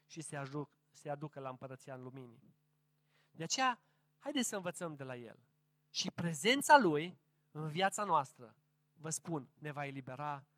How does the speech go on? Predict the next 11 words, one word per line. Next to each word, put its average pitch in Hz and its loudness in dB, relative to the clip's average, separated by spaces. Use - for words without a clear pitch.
de 143 -10
frică. - -14
Când 180 -6
pleci - 4
la 202 10
pescuit, 190 -6
dacă 127 -14
vreți, 135 -14
împreună 180 2
cu - 0
stăpânul, 131 -4